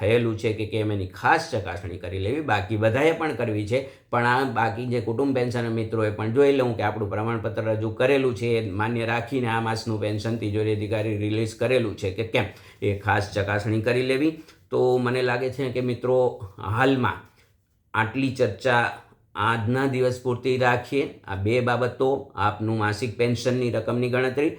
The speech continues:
અને જે સ્વાસ્થ્ય સુરક્ષા યોજના હેઠળની જે કાંઈ મુશ્કેલીઓ અનુભવાય છે, એ અંગે હાલમાં જે તમારે કાર્યવાહી કરવાની છે અથવા તો હાલમાં સરકારશ્રી દ્વારા આ અંગેની વિચારણા હેઠળના મુદ્દા છે, એની ચર્ચાઓ આજે આપણે કરી.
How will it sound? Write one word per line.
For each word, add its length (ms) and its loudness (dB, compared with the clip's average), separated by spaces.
અને 440 4
જે 180 2
સ્વાસ્થ્ય 360 -2
સુરક્ષા 400 -2
યોજના 380 0
હેઠળની 680 0
જે 220 0
કાંઈ 440 0
મુશ્કેલીઓ 540 2
અનુભવાય 520 0
છે, 120 -6
એ 120 2
અંગે 320 0
હાલમાં 600 0
જે 400 0
તમારે 380 2
કાર્યવાહી 520 0
કરવાની 480 -2
છે 160 -2
અથવા 260 0
તો 120 -2
હાલમાં 300 0
સરકારશ્રી 560 -2
દ્વારા 280 0
આ 140 2
અંગેની 280 -2
વિચારણા 460 -2
હેઠળના 420 -2
મુદ્દા 340 -2
છે, 300 -2
એની 220 0
ચર્ચાઓ 460 0
આજે 240 -2
આપણે 280 -4
કરી. 440 -2